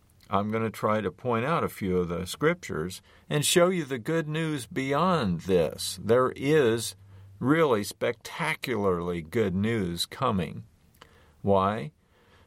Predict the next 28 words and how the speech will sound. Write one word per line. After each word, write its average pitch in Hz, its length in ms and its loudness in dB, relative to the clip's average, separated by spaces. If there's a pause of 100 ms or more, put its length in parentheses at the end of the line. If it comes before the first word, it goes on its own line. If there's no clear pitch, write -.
(100)
Because 123 440 2
we 123 160 0
have 139 260 -2
a 131 80 -8
Savior 139 640 -2
that 110 180 -4
cares 147 400 0
about 85 360 -2
us, - 360 -14 (560)
and 101 160 0
he 110 240 2
is 123 260 2
coming 107 440 0
in 170 280 2
power 87 600 -2 (1080)
to 98 160 0
change 127 760 -2
everything 92 840 -2
for - 240 -4
the 95 160 2
better. 87 580 -4 (380)
Thank 107 400 -4
God 110 340 4
we 95 180 -6
have 101 280 -6
such - 280 -6
a 110 60 -6
Savior. 85 640 -4